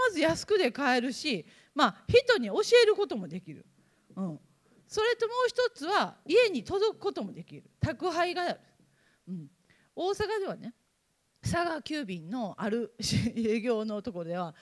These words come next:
「アムウェイの箱だけを掘り投げんな」っていうのが壁に貼ってあるらしいんですけど、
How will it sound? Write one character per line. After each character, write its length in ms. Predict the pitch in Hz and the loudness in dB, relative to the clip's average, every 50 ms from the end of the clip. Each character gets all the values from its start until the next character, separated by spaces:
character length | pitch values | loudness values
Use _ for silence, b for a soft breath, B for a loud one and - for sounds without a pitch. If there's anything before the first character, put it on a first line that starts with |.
| b b b b b | b b b b b
「ア 140 | 240 330 381 | -2 -2 -2
ム 140 | 359 339 | -2 -2
ウ 40 | 330 | -2
ェ 60 | 285 262 | 0 0
イ 20 | |
の 80 | 214 208 | -2 -2
箱 280 | - 233 247 - 262 | -4 -4 -4 -4 -4
だ 120 | 240 247 247 | -4 -4 -2
け 140 | - 247 226 | -2 -2 -2
を 80 | 202 | -2
掘 140 | - - 277 | 0 0 0
り 80 | 320 285 | 0 0
投 120 | 302 285 | -4 -2
げ 120 | 294 302 | -2 -2
ん 60 | 302 302 | -2 -2
な」 220 | 262 196 165 202 | -2 -2 -2 -4
っ 20 | |
て 120 | - - 165 | -6 -8 -8
い 20 | |
う 120 | 160 170 170 | -8 -8 -10
の 100 | 156 160 | -10 -12
が 180 | 156 156 147 | -12 -14 -12
壁 240 | - - 302 247 262 | -6 -4 -2 -2 0
に 80 | 254 269 | -2 -2
貼 140 | - - | -4 -6
っ 40 | - | -4
て 120 | - 254 220 | 2 2 2
あ 40 | |
る 60 | 175 143 | 2 0
ら 80 | 175 | -4
し 80 | - - | -6 -8
い 60 | 185 | -10
ん 20 | |
で 80 | - 160 | -10 -12
す 80 | - - | -10 -8
け 80 | 185 | -4
ど、 220 | 185 196 180 147 | -2 -2 -2 -4